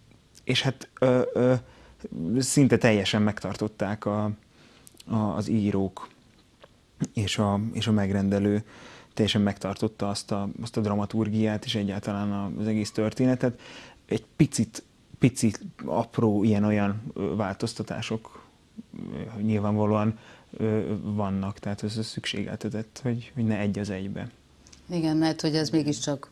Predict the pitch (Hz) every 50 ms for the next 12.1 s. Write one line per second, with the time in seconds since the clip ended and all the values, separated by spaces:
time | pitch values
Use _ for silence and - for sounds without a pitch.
0 | _ - - 151 151 147 - 202 208 208 214 220 226 226 220 180 170 170 165 -
1 | - 170 160 170 165 160 165 156 156 151 147 143 143 151 131 - 147 143 143 104
2 | 104 107 104 101 - - 113 117 123 123 110 104 104 101 104 101 98 107 - 98
3 | 95 98 107 - 107 104 98 95 101 117 117 - _ - 104 92 98 98 - -
4 | - 127 - - - - - - - - - 175 170 180 170 - - 185 180 180
5 | 180 175 180 175 - 190 202 196 196 175 160 156 151 - - - - 214 220 220
6 | 185 160 151 - - _ - - _ _ _ _ - - - - 180 175 170 151
7 | 156 156 143 139 151 151 151 156 156 147 143 139 131 139 139 - - - - -
8 | - - - - - - 104 107 - - - - - - - - - - 156 165
9 | - - 156 151 - - 143 147 143 147 147 143 - - - 180 175 - - 165
10 | 147 143 139 - - 139 143 - - - 185 208 214 190 180 170 151 151 165 160
11 | 143 143 131 135 - - - - - 170 170 165 165 160 151 151 147 147 147 147
12 | 151 -